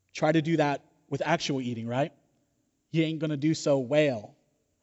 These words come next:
And here's the other thing. When we get super busy, we sometimes forget to eat. Is that true? Anybody? When you're super busy, you forget to eat?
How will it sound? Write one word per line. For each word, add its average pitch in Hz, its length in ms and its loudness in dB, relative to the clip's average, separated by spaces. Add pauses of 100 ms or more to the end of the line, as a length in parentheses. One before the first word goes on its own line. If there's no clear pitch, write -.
(680)
And 151 60 -2
here's 175 140 4
the 175 120 4
other 180 140 6
thing. 135 280 -2 (640)
When 160 120 2
we 170 80 6
get 202 160 6
super 202 340 2
busy, 143 540 4 (1120)
we 139 60 -4
sometimes 165 360 -2
forget 151 280 -2
to 135 100 -12
eat. 147 240 -8 (920)
Is 131 60 -6
that 151 120 2
true? 185 320 4 (240)
Anybody? 180 420 4 (380)
When 160 120 -2
you're 160 100 2
super - 380 2
busy, 160 260 0
you 156 80 0
forget 156 240 -2
to - 120 -12
eat? 160 220 -6